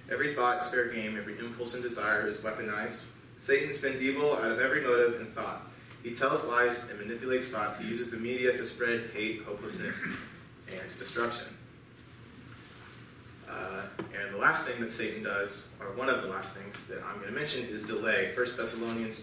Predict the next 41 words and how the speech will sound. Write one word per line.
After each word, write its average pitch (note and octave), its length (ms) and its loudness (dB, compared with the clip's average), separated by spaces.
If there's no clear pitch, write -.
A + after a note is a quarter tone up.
two A#2 260 4
eighteen G#2+ 580 -6
says, A2+ 580 0
"We D3+ 80 -4
wanted C#3 220 4
very D3 200 6
much C#3 180 2
to C#3 80 -2
come B2+ 220 -4
to A#2+ 60 -2
you, A#2 380 2
and A2+ 100 0
I, A2+ 360 2
Paul, A2+ 360 0
tried A#2+ 240 0
again B2 300 0
and A2+ 80 -4
again, G#2+ 360 -4
but F#2+ 160 -6
Satan A2 420 -2
prevented G#2+ 440 -6
us." - 440 -8
Satan D3 420 6
prevents C3 320 -2
us B2 140 0
from A#2+ 140 -6
spreading A#2+ 300 2
the A#2 60 -2
good A2 80 0
news. A2 260 -2
He A#2 80 -6
installs A#2 380 -4
fear A#2+ 440 2
and G#2 160 -6
doubt G#2+ 300 2
in G#2 80 -6
our G2 100 -4
minds. G#2+ 340 -4
He A2+ 80 -8
causes G#2+ 480 -4
us G#2+ 360 -4